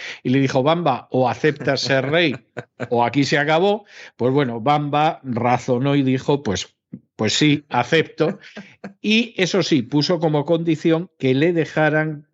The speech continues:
Speaker 1: coronarse en Toledo. Seguramente por la idea de decir, "En Toledo, que es la capital, por lo
Speaker 2: Mm.
Speaker 1: menos se van a adherir y además me van a jurar los súbditos y, hombre, esto va a parecer más sólido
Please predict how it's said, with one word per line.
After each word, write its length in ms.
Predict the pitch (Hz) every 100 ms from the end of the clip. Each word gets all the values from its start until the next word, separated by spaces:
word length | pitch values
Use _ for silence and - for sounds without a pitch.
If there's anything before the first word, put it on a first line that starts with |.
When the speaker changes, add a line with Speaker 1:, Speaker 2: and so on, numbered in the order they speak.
| -
Speaker 1:
coronarse 960 | 127 135 139 135 131 127 147 139 147 -
en 280 | 135 143 131
Toledo. 540 | 123 135 143 123 123 - - - - - -
Seguramente 920 | - - 165 170 262 247 220 185 196
por 200 | 180 143
la 100 | 139
idea 180 | 139 160
de 120 | 170
decir, 480 | 151 - 160 165 - -
"En 260 | 127 131
Toledo, 460 | 113 131 160 170 139
que 100 | 139
es 100 | 127
la 120 | 135
capital, 720 | 135 117 120 113 165 151 110
por 180 | - 107
lo 100 | 120
Speaker 2:
Mm. 20 |
Speaker 1:
menos 340 | 123 156 127 -
se 140 | 113
van 180 | 117 127
a 40 | 135
adherir 480 | 131 156 185 185 - - - -
y 180 | 120 127
además 340 | 127 131 160
me 80 | 143
van 160 | 131 143
a 80 |
jurar 360 | - 135 131 131
los 200 | 135 131
súbditos 720 | - 139 135 131 143 143 - -
y, 100 | 123
hombre, 180 | 117
esto 180 | 110 -
va 80 | 131
a 60 | 117
parecer 340 | 123 117 127
más 220 | 123 120
sólido 580 | - 143 131 127 127 139